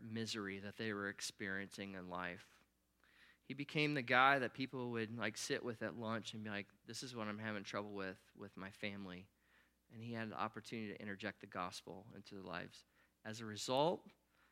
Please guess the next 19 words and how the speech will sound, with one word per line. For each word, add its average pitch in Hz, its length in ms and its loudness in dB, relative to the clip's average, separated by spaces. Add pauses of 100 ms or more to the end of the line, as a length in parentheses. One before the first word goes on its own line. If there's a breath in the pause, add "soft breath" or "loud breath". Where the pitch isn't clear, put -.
(560 soft breath)
of 110 80 -10 (380)
being 113 220 -4
content, 107 680 -2 (500)
or 139 120 -10
as 120 100 -8
a 127 60 -4
result 135 560 4
of 117 140 -4
relinquishing 139 600 0
control 180 360 0
to 135 100 -4
Jesus 113 440 -4
and 107 100 -4
allowing 110 440 0
Jesus 101 380 -4
to - 100 -12
change 98 300 -4
his 107 120 -6
heart, 92 380 0